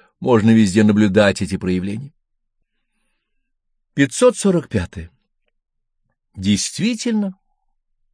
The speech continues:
большую частью люди больные, так называемые ненормальные, проявляют связь с миром надземным.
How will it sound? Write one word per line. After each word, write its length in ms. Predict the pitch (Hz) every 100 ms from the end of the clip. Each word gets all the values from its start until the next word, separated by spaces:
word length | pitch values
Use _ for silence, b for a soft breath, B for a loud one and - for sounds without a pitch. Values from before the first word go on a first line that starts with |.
| -
большую 640 | 85 151 247 - 123 107
частью 580 | 92 - 151 208 - 117
люди 340 | 104 185 123 104
больные, 640 | 95 98 98 98 131 160
так 160 | 110 95
называемые 560 | 95 92 117 127 104
ненормальные, 1120 | 101 107 107 104 98 95 92 90 95 113 131 B B B
проявляют 580 | - 90 92 151 208 214
связь 420 | - 143 165 175
с 100 | -
миром 320 | 139 151 151 147
надземным. 540 | 143 98 101 101 101